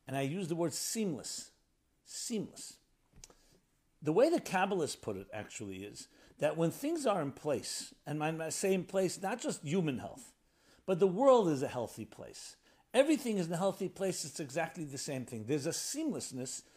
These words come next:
between form and function, between the way the mystics put it, between energy and container.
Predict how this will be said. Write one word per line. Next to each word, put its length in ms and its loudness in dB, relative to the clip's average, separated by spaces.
between 340 0
form 460 0
and 140 -4
function, 460 -6
between 340 -2
the 80 2
way 160 8
the 80 12
mystics 480 2
put 240 2
it, 140 -4
between 560 0
energy 600 4
and 200 -2
container. 580 -2